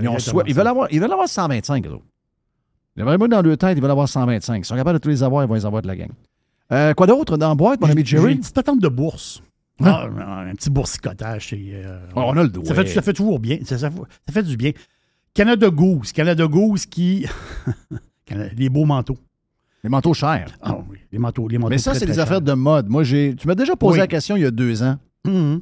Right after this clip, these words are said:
Speaker 1: Je me rappelle très bien. Tu m'as dit, « Est-ce que tu penses que Canada Goose est en montant dans la montagne, au top de la montagne,
Speaker 2: Voilà.
Speaker 1: où il commence à descendre la montagne ? »
Speaker 2: C'est ça l'histoire.
Speaker 1: Et moi, je t'ai dit, comme n'importe quel brand, peu importe comment ce qu'il vaut,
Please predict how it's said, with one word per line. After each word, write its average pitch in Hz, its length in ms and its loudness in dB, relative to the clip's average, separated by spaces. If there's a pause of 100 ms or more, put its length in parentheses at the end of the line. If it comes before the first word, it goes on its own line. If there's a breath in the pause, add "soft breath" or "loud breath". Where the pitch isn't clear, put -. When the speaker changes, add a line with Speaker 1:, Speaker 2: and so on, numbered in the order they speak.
Speaker 1:
Je 127 40 -4
me 131 40 0
rappelle 131 200 0
très 135 200 2
bien. 101 160 -4
Tu - 100 -10
m'as 143 100 0
dit, « 175 380 -2 (540)
Est-ce 196 180 -2
que 262 100 0
tu - 200 -10
penses 196 340 2
que 143 100 -2
Canada 156 520 2
Goose 127 720 -2 (120)
est 143 480 2 (840)
en 139 200 0
montant 151 600 4
dans 233 100 6
la 202 60 4
montagne, 175 800 2 (680)
au 151 220 4
top 214 440 2
de 170 80 0
la 175 100 4
montagne, 170 720 4
Speaker 2:
Voilà. 143 280 4
Speaker 1:
où - 20 4
il 127 40 0
commence 165 460 0
à 143 120 -2
descendre 147 800 2
la 123 100 0
montagne ? » 110 460 0
Speaker 2:
C'est 135 140 2
ça 127 180 0
l'histoire. 95 440 -10 (300)
Speaker 1:
Et 156 120 2
moi, 254 180 2
je - 80 -4
t'ai 185 200 2
dit, 156 380 -2
comme 147 300 2
n'importe 226 480 2
quel 160 240 2
brand, 117 420 0
peu 240 140 2
importe - 300 0
comment 285 180 2
ce - 100 -8
qu'il 190 160 -2
vaut, 151 260 0